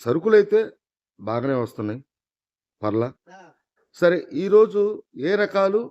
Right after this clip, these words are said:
వచ్చినాయి, మార్కెట్ ధరలు ఏ విధంగా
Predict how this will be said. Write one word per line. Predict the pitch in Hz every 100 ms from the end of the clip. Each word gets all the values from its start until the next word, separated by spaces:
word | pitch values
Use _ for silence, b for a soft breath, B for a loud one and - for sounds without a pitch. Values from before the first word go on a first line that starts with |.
| - - - _ 120
వచ్చినాయి, | 120 143 165 160 _ _ _ _ _ _ _ _ -
మార్కెట్ | 101 131 175 175 160
ధరలు | 147 139
ఏ | 139
విధంగా | 131 127